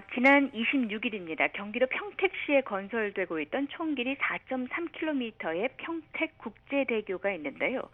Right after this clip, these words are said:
일부 구간의 다리 상판 네 개가 이십 미터 아래로 무너졌습니다. 사고 현장은 마치 물놀이장에 대형 미끄럼틀이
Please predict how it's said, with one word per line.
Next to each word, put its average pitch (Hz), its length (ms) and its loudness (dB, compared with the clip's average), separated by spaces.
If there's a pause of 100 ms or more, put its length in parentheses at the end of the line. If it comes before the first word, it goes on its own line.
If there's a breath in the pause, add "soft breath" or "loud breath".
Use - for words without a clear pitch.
(360 loud breath)
일부 269 460 4
구간의 240 440 0
다리 190 300 0
상판 202 420 -8
네 175 160 0
개가 180 480 -2
이십 233 360 -2
미터 220 340 -4
아래로 170 540 -6
무너졌습니다. 202 920 -4 (540 loud breath)
사고 214 320 0
현장은 220 360 -2
마치 226 480 -4 (180)
물놀이장에 226 680 -2
대형 185 340 -4
미끄럼틀이 214 580 -6